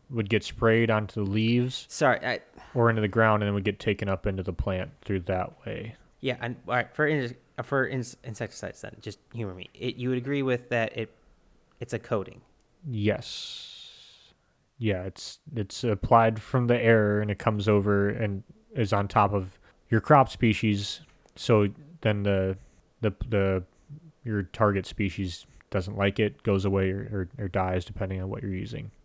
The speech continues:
Speaker 1: Yes, it's like a coat of armor against insects.
Speaker 2: Okay. Now imagine instead of having the armor, you have it internal. That'd be the nanoparticles. And if you can, you can direct that with the herbicides, you can, you make nanoparticles that
Speaker 1: So,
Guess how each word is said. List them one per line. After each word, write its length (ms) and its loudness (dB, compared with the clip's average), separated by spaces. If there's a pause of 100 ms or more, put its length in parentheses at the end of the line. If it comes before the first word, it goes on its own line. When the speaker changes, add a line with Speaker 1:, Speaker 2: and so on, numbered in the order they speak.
(100)
Speaker 1:
Yes, 480 -8
it's 180 -4
like 180 0
a 60 -2
coat 240 2
of 80 0
armor 420 0
against 380 -4
insects. 600 -10 (1000)
Speaker 2:
Okay. 440 -2 (520)
Now 140 -2
imagine 360 -2
instead 180 -4
of 120 -4
having 340 -2
the 180 -6
armor, 560 0
you 140 -8
have 240 -2
it 260 -6
internal. 720 -6 (360)
That'd 160 -12
be 160 -10
the 120 -12
nanoparticles. 880 -8 (720)
And 100 -12
if 120 -14
you 140 -14
can, 300 -14 (260)
you 80 -20
can 160 -14
direct 360 -2
that 280 -2
with 260 -10 (200)
the 100 -8
herbicides, 640 -2
you 120 -8
can, 120 -6
you 60 -6
make 180 -2
nanoparticles 840 -2
that 180 -4
Speaker 1:
So, 580 -4